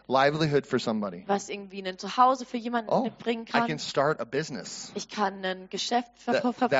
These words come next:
Speaker 1: will
Speaker 2: hervorbringen,
Speaker 1: provide and transform the lives of people that will work there.
Speaker 2: was die Leute versorgen wird, die dort arbeiten und ihre Leben verändern wird.
Speaker 1: Wow, I can start something and share.
Speaker 2: Ich kann mit irgendwas anfangen und kann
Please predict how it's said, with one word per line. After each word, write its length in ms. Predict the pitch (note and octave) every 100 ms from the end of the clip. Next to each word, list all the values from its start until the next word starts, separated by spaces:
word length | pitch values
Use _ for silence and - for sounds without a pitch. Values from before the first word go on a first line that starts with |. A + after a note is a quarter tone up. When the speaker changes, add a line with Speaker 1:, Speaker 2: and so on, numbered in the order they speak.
| C3
Speaker 1:
will 100 | C3+
Speaker 2:
hervorbringen, 140 | C3+ A#3+
Speaker 1:
provide 600 | D3+ B2 A#2+ C3 D3 D3
and 140 | C3+
transform 720 | - C3 A#2 - - C3 C#3 C3
the 80 | A2
lives 520 | A2 A#2 A#2 A2+ A#2
of 240 | A2 -
people 340 | - A2 A2 G#2+
that 120 | G#2
will 180 | G#2+ G#2+
work 240 | B2+ D#3
there. 240 | F#2 F2+ - _ -
Speaker 2:
was 220 | G#3 G#3
die 100 | G#3+
Leute 320 | G3+ A3+ C#4+
versorgen 340 | B3+ A3 F#3+ G3+
wird, 120 | G#3
die 60 | G#3
dort 200 | F#3+ -
arbeiten 520 | C#4 E4 F3+ F3 F3
und 140 | F3+
ihre 200 | F#3+ G3
Leben 320 | G3+ A#3+ D4
verändern 340 | - - E3+ E3
wird. 140 | -
Speaker 1:
Wow, 340 | D#3+ E3+ A2 -
I 140 | B2+
can 200 | - C#3
start 680 | - - - C#3+ D3 F3+ - -
something 720 | - - - D3+ D3 A#2+ A2+
and 140 | A2 G#2+
share. 400 | - A#2+ F#2+ - - _ _
Speaker 2:
Ich 140 | G3 -
kann 240 | A3 F#3+ _ -
mit 140 | G#3
irgendwas 280 | G3+ B3 A#3+
anfangen 440 | - C4+ D#4 G#3 F3
und 120 | F#3+
kann 180 | G3+